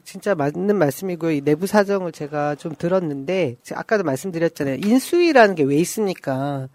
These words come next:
새로운 정부가 다음 이 전 정부에서 있었던 뭐 많은 일들을 잘 이양해서 받아서 그것을 이어가는 것,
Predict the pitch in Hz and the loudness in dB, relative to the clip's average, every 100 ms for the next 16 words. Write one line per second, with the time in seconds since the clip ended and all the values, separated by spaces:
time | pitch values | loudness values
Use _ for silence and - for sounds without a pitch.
0 | - - 277 302 277 214 190 196 202 190 | -12 -2 0 2 0 -2 -4 -4 -4 0
1 | 247 302 - 214 226 208 175 208 202 196 | 0 0 2 4 4 2 -4 -8 -6 -8
2 | 180 - 226 226 220 220 214 220 202 196 | -8 0 0 2 0 0 0 2 4 2
3 | 185 - 175 - 226 208 208 233 - 214 | -2 -12 -10 0 2 2 2 2 4 2
4 | 196 196 160 160 220 185 165 170 190 185 | 4 2 4 4 4 2 2 6 6 8
5 | 214 - - - 302 247 285 285 262 247 | 4 2 -4 4 4 6 8 8 6 6
6 | 226 - - 220 240 240 277 269 - 233 | 4 4 2 6 8 10 10 10 10 8
7 | - 240 220 302 320 - 196 277 330 294 | 6 0 8 10 10 10 8 10 8 6
8 | 226 170 | 10 8